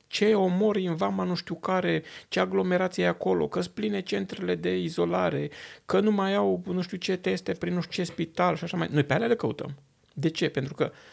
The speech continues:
cu alea mintea noastră are mai mult de lucru. Adică poate să zică, „Dom'le, ce situație, dom'le, ce oameni, dom'le, ce inconștienți sunt ăia.”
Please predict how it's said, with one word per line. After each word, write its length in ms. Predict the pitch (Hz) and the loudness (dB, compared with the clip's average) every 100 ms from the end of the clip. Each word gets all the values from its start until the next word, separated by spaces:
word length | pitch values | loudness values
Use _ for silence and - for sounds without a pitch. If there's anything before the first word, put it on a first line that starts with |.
| - - _ | -20 -20 _
cu 160 | - 135 | 0 4
alea 240 | 165 202 | 6 6
mintea 280 | 165 190 175 | 2 2 2
noastră 320 | 143 165 - | 2 0 2
are 140 | 175 185 | 2 2
mai 140 | 185 | 2
mult 160 | 190 190 | 2 2
de 60 | |
lucru. 340 | 202 185 - - _ _ _ _ _ _ | 2 0 -6 -14 _ _ _ _ _ _
Adică 500 | 120 123 165 165 165 _ _ | -6 0 2 2 0 _ _
poate 200 | 160 165 | 2 4
să 100 | 170 | 2
zică, 420 | 160 180 165 147 - - - - - - _ - | 0 0 0 0 -4 -12 -12 -16 -18 -20 _ -6
„Dom'le, 300 | - 156 143 | -4 -2 -6
ce 140 | - | -6
situație, 540 | 135 - - 139 139 120 | -8 -8 -4 -6 -4 -4
dom'le, 440 | 127 208 220 175 | -2 -2 -2 -6
ce 180 | - 165 | -2 0
oameni, 500 | 151 156 180 156 - | 2 0 0 -2 -2
dom'le, 260 | 202 233 220 | -2 -2 -2
ce 120 | 226 | -2
inconștienți 800 | 214 - 196 175 - 202 202 - | -2 0 -2 -2 -4 -2 -2 -4
sunt 240 | 160 156 | -8 -2
ăia.” 320 | 180 175 50 | 0 0 -4